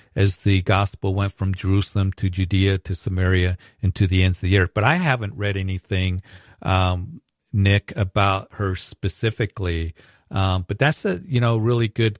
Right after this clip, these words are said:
question because she's such an incredible, uh, person in the Bible. She was there at the cross, um, and was an eyewitness, I believe, of the resurrection. She was a witness of,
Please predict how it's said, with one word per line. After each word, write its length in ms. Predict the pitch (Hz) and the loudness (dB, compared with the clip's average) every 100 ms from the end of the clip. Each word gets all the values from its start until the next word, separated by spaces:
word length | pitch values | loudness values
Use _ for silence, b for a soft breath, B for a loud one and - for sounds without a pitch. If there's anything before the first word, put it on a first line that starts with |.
| _ | _
question 540 | - 120 - 98 90 85 | -2 0 0 -2 -4 -2
because 360 | 92 - 95 | -4 0 -2
she's 240 | - 110 - | 0 -4 -4
such 380 | - 143 156 | -2 -4 -2
an 80 | 110 | -2
incredible, 960 | 95 90 - 113 123 117 98 90 87 95 b b b b b | -2 -4 -2 2 2 0 0 -2 -2 -6 b b b b b
uh, 460 | 107 98 98 95 107 - | -4 -2 0 -2 -4 -6
person 460 | - 123 - 107 101 | 0 0 2 0 0
in 100 | 95 | 0
the 100 | 90 | 0
Bible. 460 | 101 107 113 95 | 2 2 2 -2
She 200 | 92 104 | -4 -4
was 180 | 95 92 | -2 -2
there 200 | 110 110 | 0 0
at 120 | 113 | 0
the 100 | 104 | -4
cross, 580 | - 104 101 127 - - b b b - | -4 0 0 0 -6 -14 b b b -2
um, 420 | 98 98 98 104 - | 2 2 0 -4 -4
and 300 | 101 98 110 | -2 -2 -2
was 260 | 110 95 | -2 -2
an 80 | 101 | 0
eyewitness, 640 | 95 101 95 117 123 113 107 | 2 2 0 -2 -2 -4 -4
I 60 | |
believe, 400 | 104 104 110 123 | -4 -2 -2 -2
of 80 | 95 | -4
the 80 | 90 | -2
resurrection. 920 | 98 98 98 98 104 - 120 120 139 B B B | 0 0 -2 0 0 0 -2 -2 -2 B B B
She 480 | - - 107 101 107 _ - | -8 0 2 2 -2 _ -4
was 260 | 107 98 104 | 2 2 2
a 80 | |
witness 540 | 95 110 - 120 117 101 | 0 0 0 0 0 0
of, 220 | 95 | -2